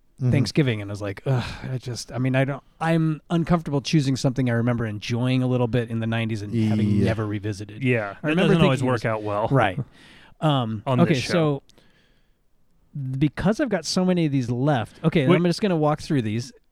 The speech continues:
Speaker 3: These
Speaker 2: Well,
Speaker 3: are more Thanksgiving ones?
Speaker 2: well, there's one non-Thanksgiving movie that is a wild card that I kind of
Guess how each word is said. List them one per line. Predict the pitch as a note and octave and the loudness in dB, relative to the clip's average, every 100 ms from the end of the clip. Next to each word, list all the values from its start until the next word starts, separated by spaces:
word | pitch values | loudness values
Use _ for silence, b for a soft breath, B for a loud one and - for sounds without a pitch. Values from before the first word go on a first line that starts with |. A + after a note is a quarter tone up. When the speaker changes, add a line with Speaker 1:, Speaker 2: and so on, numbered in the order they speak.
| _ _ - | _ _ -6
Speaker 3:
These | C#3+ | 4
Speaker 2:
Well, | D#3 | 6
Speaker 3:
are | C#3 | 6
more | C#3+ | 2
Thanksgiving | C3 B2+ - C3+ D3 | 0 -2 -2 -2 0
ones? | D#3 F#3 | 0 0
Speaker 2:
well, | F3 | 2
there's | F3 D#3+ | 2 0
one | C#3 C3+ E3 F#3+ G3 E3 | -4 -2 0 2 2 0
non-Thanksgiving | C#3+ D3 D#3 D3 - D3 B2+ - C#3 C3 | 0 0 -2 -4 -2 0 0 0 0 2
movie | B2+ A#2+ | 0 0
that | A2+ A#2 A#2 - _ _ _ _ _ _ _ _ - | 0 -2 -4 -10 _ _ _ _ _ _ _ _ 0
is | D#3+ D3+ | 0 2
a | |
wild | C#3+ C#3 D3 D#3 | 2 0 0 -2
card | - D3 C3 A#2+ | -2 0 0 0
that | A2+ A2+ | -2 -2
I | G#2+ | -2
kind | - - C#3 D#3 | -4 -4 0 0
of | D3+ | 0